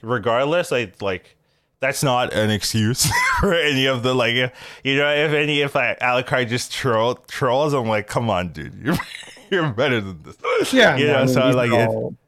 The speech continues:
Speaker 1: yeah, these
Speaker 2: these
Speaker 1: are all
Speaker 2: are
Speaker 1: great
Speaker 2: very strong
Speaker 1: players, yeah.
Speaker 2: players, and they've, they've had as much time to practice this
Speaker 1: Mm-hmm.
Speaker 2: patch as the
Speaker 1: Mm-hmm.
Speaker 2: Chinese players.
Speaker 1: Yeah, yeah, for sure.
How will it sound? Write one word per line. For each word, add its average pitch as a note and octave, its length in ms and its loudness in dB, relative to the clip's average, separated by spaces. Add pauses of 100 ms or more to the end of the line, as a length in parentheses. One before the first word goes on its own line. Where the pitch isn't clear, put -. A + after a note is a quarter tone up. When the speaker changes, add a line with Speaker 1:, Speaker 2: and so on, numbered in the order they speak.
Speaker 1:
yeah, D2 260 -4
these A2+ 160 -6
Speaker 2:
these C#3+ 80 4
Speaker 1:
are C3+ 80 6
all C#3+ 40 8
Speaker 2:
are - 20 6
Speaker 1:
great G2+ 120 4
Speaker 2:
very G2+ 120 0
strong D#2 160 -2
Speaker 1:
players, G#2+ 260 -8
yeah. G#2 80 -10
Speaker 2:
players, G#2 320 -12
and G#2+ 220 -6
they've, A2 480 -2 (160)
they've A2 240 2
had G#2+ 560 -4 (520)
as C#3+ 220 4
much - 260 -2
time G2+ 300 -10
to A#2+ 100 -12
practice A2 400 -6
this G#2+ 140 -4
Speaker 1:
Mm-hmm. B2 100 -8
Speaker 2:
patch A#2 260 -6
as G#2+ 160 -6
the G#2 60 -12
Speaker 1:
Mm-hmm. - 100 -16
Speaker 2:
Chinese A2 220 -14
players. - 340 -16
Speaker 1:
Yeah, F2+ 80 -10
yeah, D2+ 180 -12
for - 220 -20
sure. - 200 -6